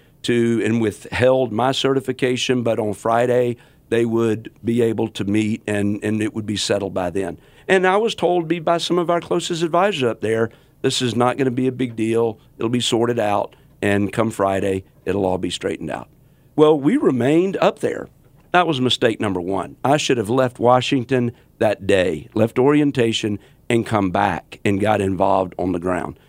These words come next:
But again, we were being told it was just something that'll, will work itself out.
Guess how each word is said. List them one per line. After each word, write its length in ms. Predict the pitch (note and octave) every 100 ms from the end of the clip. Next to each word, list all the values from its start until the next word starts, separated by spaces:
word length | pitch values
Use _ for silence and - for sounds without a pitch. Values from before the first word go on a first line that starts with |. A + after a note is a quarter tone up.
| _ _ _
But 80 | E3+
again, 400 | F#3 B3 A3 F#3+
we 100 | D#3+
were 120 | D#3+
being 320 | D#3+ F#3+ G3
told 500 | - C3+ C3+ C3+ C#3+ - _ _ -
it 60 | A#2
was 160 | C3
just 360 | A2 B2+ - - -
something 400 | - A#2 - A#2+
that'll, 360 | A2 A2+ A2 -
will 220 | A2 A2
work 220 | A2 A2+
itself 440 | B2 - - G2+ -
out. 280 | C#3 -